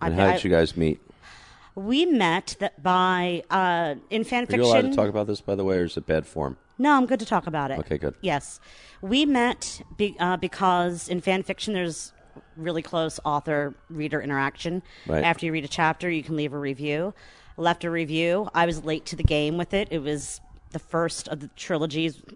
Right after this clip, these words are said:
Speaker 2: already complete, but she was still writing. And, uh, and I wrote a review, and she got back to me, which blew me away 'cause she had, who knows, hundreds of thousands of readers, and the fact that she got back to me and got back to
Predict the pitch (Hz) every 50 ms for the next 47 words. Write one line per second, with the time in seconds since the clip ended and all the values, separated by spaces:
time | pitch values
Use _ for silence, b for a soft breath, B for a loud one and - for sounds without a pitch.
0 | _ _ _ _ _ - - 147 156 151 156 151 143 143 143 143 - - - 156
1 | 139 - - - 143 147 151 175 - - - - - B B B B B B -
2 | - - 165 147 151 - - 170 147 139 147 143 139 143 143 143 151 175 175 -
3 | - 165 156 156 156 151 151 151 156 147 147 147 147 147 143 156 165 b b b
4 | b b b b b b b b b b b b b 202 208 214 208 220 220 220
5 | 226 226 233 240 233 208 247 294 330 302 226 220 - - 196 185 - - 214 208
6 | 220 214 208 - 220 220 247 - - 190 160 151 156 151 - - - 185 185 190
7 | 190 185 185 180 208 220 220 170 - - 196 - - 165 165 160 160 165 160 156
8 | 151 139 - - b b b b b b b b b b _ - - 214 190 170
9 | 165 151 139 - 180 170 160 170 156 170 - 160 147 147 147 147 160 147 143 135
10 | 160 180 185 170 143 143 139 143 - 123 147 143 143 - 170 165 160 - 127 -
11 | 165 - 160 143 - - 185 190 202 - - 175 151 143 143 143 147 139 - 139
12 | - - 139 - -